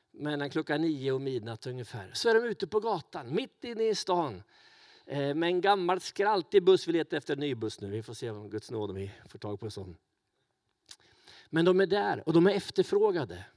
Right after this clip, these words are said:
Jag var med i början när det behövdes, men nu har vi så många andra som går, så det går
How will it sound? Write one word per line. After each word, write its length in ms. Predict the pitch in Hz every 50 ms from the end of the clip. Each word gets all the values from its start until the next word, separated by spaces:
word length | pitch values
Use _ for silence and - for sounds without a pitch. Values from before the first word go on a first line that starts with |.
| _ _ _ _ _ _ _ _ _ _ _ _ _ _ _ - -
Jag 160 | 135 143 147
var 100 | 170 165
med 220 | 160 151 147 143
i 60 | 139
början 340 | 131 143 143 127 131 143 139
när 60 | 135
det 60 | 123 113
behövdes, 440 | 110 113 135 135 120 104 101 -
men 80 | 123 127
nu 60 | 135
har 120 | 139 143 127
vi 100 | 123 110
så 140 | - -
många 200 | 117 113 120 113
andra 240 | 107 101 101 110 113
som 160 | 110 - 107
går, 140 | 101 98 95
så 140 | 95 - 104
det 60 | 107
går 220 | 107 104 98 95